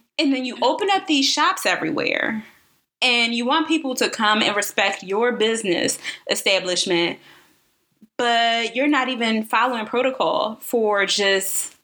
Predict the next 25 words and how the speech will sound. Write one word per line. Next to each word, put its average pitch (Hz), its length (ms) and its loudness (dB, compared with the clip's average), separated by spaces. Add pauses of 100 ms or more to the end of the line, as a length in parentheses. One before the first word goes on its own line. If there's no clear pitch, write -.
(100)
um, 185 600 0 (100)
hygiene, - 920 -2 (120)
proper 311 360 0
hygiene, 185 580 0 (260)
which 277 260 0
is, 240 340 0
like, 247 200 2
when 262 160 2
you 339 120 0
go 339 140 0
to 294 100 2
school 277 680 0
for 240 280 0
getting 240 300 2
your, 233 200 0
um, 208 180 0
cosmetology 233 760 0
license, 190 520 0 (440)
you 311 220 -2
gotta 208 380 2
learn 214 540 0
how 240 220 0
to 175 100 0
wash 254 400 0
that 226 160 2